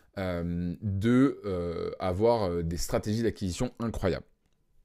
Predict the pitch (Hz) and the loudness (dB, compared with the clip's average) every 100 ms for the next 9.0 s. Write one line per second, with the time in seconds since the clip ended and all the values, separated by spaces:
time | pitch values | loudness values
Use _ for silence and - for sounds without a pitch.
0 | _ _ _ _ - - - _ 101 - | _ _ _ _ -12 -12 -18 _ 0 6
1 | 117 127 143 - 120 - 95 - 110 101 | 6 8 6 6 4 4 0 4 4 2
2 | 92 92 92 107 - - - 82 82 82 | 0 2 4 4 2 -4 -4 -2 0 0
3 | 85 90 110 170 - - - _ - - | 0 4 4 4 -2 -20 -20 _ 0 2
4 | - 135 139 120 - _ _ - 98 110 | 2 2 2 0 -6 _ _ -6 2 6
5 | 131 127 104 101 85 82 85 82 87 107 | 6 6 4 2 0 -2 -2 -2 0 -2
6 | 98 - 117 104 101 98 95 87 82 78 | -2 -4 -2 0 0 0 -2 -2 -4 -6
7 | 78 71 - 85 - 147 170 - _ - | -8 -8 -4 0 2 2 0 -14 _ -6
8 | 90 101 127 147 - 101 - 127 127 - | -4 4 6 4 2 -2 0 2 2 0